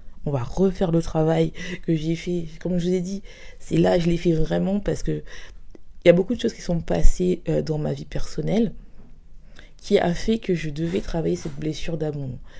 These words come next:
qui a fait que je devais aller beaucoup plus loin parce que je savais que si je n'allais pas au fond,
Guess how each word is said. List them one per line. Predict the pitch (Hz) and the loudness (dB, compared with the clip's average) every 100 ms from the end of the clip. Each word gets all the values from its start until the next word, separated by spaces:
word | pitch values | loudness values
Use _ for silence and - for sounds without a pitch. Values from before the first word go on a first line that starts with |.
| - - - | -16 -16 -2
qui | 180 | 2
a | 165 | 2
fait | 214 | 0
que | 196 | -2
je | 170 151 | -2 -4
devais | 139 - 196 180 196 214 - - - | -6 -2 -2 0 -2 -4 -8 -14 -8
aller | - 156 160 | -4 -2 0
beaucoup | 160 165 - | -4 -6 -10
plus | 175 - | -8 -6
loin | 160 175 | -4 -4
parce | 190 143 | -4 -6
que | 147 | -6
je | 143 | -6
savais | 160 147 | -6 -4
que | 180 147 | -4 -6
si | - - - 220 | -8 -8 -6 -4
je | 180 165 | -4 -4
n'allais | 160 156 | -2 -2
pas | - 156 - | -2 -2 -2
au | 160 | -6
fond, | - - 180 | -4 -4 -2